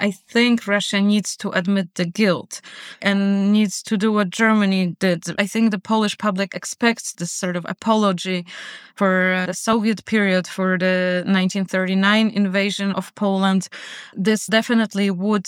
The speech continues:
improve trust and understanding or facilitate building interest in reconciliation on the Polish side with the Russian society. But first and foremost, Russia needs to be held accountable for what it did to Ukraine and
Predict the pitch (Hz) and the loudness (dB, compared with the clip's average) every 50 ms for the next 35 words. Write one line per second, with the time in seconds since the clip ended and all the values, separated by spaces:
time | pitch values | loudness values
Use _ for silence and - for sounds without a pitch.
0 | - 196 - - 208 202 180 - - 226 254 262 262 233 190 185 180 - - - | -4 -6 -2 0 0 0 0 -2 0 2 4 4 4 2 0 -4 -8 -10 -10 -2
1 | - 202 196 208 214 - - - 185 185 180 185 180 180 180 - - - - 226 | 0 2 2 2 2 0 -2 -2 -2 0 0 -2 -2 -2 -4 -4 -6 -2 2 4
2 | 233 233 214 185 175 170 165 165 - - - 185 170 - 196 185 - - 247 254 | 4 4 4 4 2 0 -2 -4 -6 -4 -4 -4 -2 -4 -6 -6 -4 -2 0 2
3 | 240 214 196 185 170 165 165 175 175 190 185 175 170 180 180 - - - 190 185 | 2 2 2 2 0 -2 -2 -2 -2 0 0 2 2 0 -2 0 0 -2 -2 -2
4 | - - - - 185 175 - - - - - - - - - - - - 185 202 | -4 -6 -6 -6 -6 -6 -6 -10 -16 -18 -16 -16 -18 -18 -20 -14 -8 -4 -4 -4
5 | 185 - 202 185 - - 196 190 185 202 220 247 247 226 - 208 190 185 175 180 | 0 0 0 0 0 -2 -2 0 2 2 4 4 2 2 0 0 0 2 2 0
6 | 170 - - 175 - 226 220 220 196 180 - - - 180 165 165 165 - 180 180 | -2 -4 -6 -2 0 2 2 4 2 0 -2 -4 -2 -2 0 0 -2 -2 -2 0
7 | 185 175 147 - 185 180 175 185 185 - - 190 180 170 - - 185 - - 220 | 0 0 0 -2 -2 0 0 0 -2 -2 -2 -2 -2 -2 -4 -6 -8 -2 0 2
8 | 202 190 185 180 - - - 185 190 - - - - - - - - _ _ _ | 2 2 0 -2 -4 -6 -6 -6 -6 -6 -10 -12 -12 -12 -14 -16 -18 _ _ _
9 | _ 175 170 196 175 180 - - - _ _ - - 233 254 233 - - 208 202 | _ 0 2 2 2 0 -4 -14 -20 _ _ -4 0 0 0 2 0 0 0 0
10 | - - 247 269 269 233 196 175 185 - - 185 180 190 185 - - 202 190 196 | 0 2 2 4 4 4 4 2 0 -4 -4 -2 -2 -2 -2 -2 -2 0 2 2
11 | 196 196 185 - - - - 214 185 175 196 202 196 190 190 185 - - 196 180 | 2 2 0 -2 -8 -6 -4 -4 -2 0 0 2 2 0 0 -2 -2 -2 -2 -2
12 | 160 - 185 - - 202 196 190 - 196 185 185 185 185 180 - 190 180 180 185 | -2 -4 -8 -6 -4 -2 -2 -2 -2 -4 -4 -2 -2 -2 0 0 0 0 0 0
13 | 175 180 180 170 196 185 180 - - 202 208 233 233 - 208 190 185 185 180 180 | 0 -2 -2 -2 -2 -4 -4 -4 -2 0 0 0 2 2 2 2 2 2 2 0
14 | - - 185 185 185 175 - | 0 0 0 0 0 -2 -4